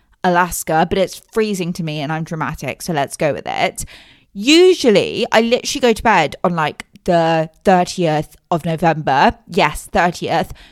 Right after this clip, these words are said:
not thirty-first, because apparently November has thirty days, which is news to me. But anyway, I go to bed on the thirtieth of November, so excited to listen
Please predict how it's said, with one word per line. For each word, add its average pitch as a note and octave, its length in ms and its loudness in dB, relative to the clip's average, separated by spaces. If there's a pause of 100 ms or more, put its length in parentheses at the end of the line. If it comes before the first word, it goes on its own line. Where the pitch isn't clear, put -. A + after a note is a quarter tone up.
(120)
not G#3+ 220 4
thirty-first, E3+ 580 -2
because G#3+ 220 -6
apparently G3 640 0
November D3+ 400 0
has D#3+ 200 -4
thirty D#3 300 -6
days, D3+ 340 -4
which F#3+ 160 -10
is F3+ 140 -6
news D3+ 220 -8
to E3 100 -10
me. - 260 -6 (240)
But D4+ 100 2
anyway, G3+ 340 4
I G#3 100 4
go D4 160 2
to - 120 -12
bed C#3+ 340 2 (100)
on E3 380 2
the E3+ 80 -10
thirtieth D#3+ 520 -2 (260)
of D#3+ 120 -4
November, D3+ 600 0 (280)
so - 400 6
excited F3+ 500 -2
to F3+ 100 -6
listen E3 460 -2